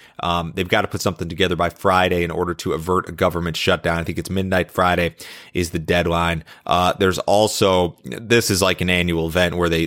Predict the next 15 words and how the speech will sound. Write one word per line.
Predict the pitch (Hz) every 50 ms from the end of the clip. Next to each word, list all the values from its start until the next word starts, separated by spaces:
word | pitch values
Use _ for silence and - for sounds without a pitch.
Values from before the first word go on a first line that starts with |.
| - -
they | 87 85 82 80 - -
have | - 98 92 87 -
to, | - 87 82 78 - -
you | 90 87
know, | 85 85 82
go | 87 87
to | 85 80
the | 85 82
last | 82 85 82 78 -
minute | 90 90 87 85 80
to | - 87
avoid | 85 80 85 85 82
a | 80
government | 78 87 85 78 80 78 -
shutdown. | - 92 85 - - 80 80